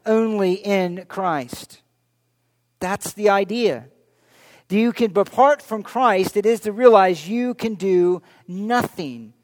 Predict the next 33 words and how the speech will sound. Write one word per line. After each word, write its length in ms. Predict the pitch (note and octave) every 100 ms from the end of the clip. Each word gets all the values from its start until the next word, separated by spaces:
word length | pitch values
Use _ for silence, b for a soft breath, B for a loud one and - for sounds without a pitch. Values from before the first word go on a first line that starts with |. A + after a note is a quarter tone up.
| -
Nothing. 460 | G#3 A3 - E3
So 160 | C#3+ G#3
it's 140 | G3+
an 100 | A3
inner 260 | A3+ C4 C4+
spiritual 640 | - - B3+ B3 A#3+ A3
attitude 480 | G3+ G#3+ G3+ - D3+
of 120 | D#3
complete 580 | - D#3+ - G#3+ A3 A3+ b b b
dependence 600 | F3+ - F#3+ F#3 F3+ E3 -
upon 580 | E3 - D3 C#3+ C#3 C#3 b b
Christ. 640 | - E3 C#3+ B2+ A2+ - _ _ _ _ _ _ _ -
Paul 220 | - F#3+
said, 240 | F3 F#3+ F3
"The 100 | D#3
life 300 | E3+ G3 F#3+
I 100 | E3+
live, 380 | D#3+ F3+ F#3 E3+
I 80 |
live 360 | D3+ E3 F#3 D#3+
by 240 | D3 C#3
faith 440 | C3 - E3 E3 D#3+ - b b
in 360 | - D3 C#3+ C#3+ _
Christ, 540 | - C#3+ C3+ A#2+ -
who 140 | - C#3+
loved 320 | D3 F3 D#3+
me 380 | E3+ E3+ E3 E3 b b b
and 120 | D#3
gave 300 | D#3+ E3 E3
himself 460 | D#3 - D3+ C#3+ -
up 340 | D3 C#3+ -
for 360 | - F3 F3+ E3+
me." 320 | C3+ A2+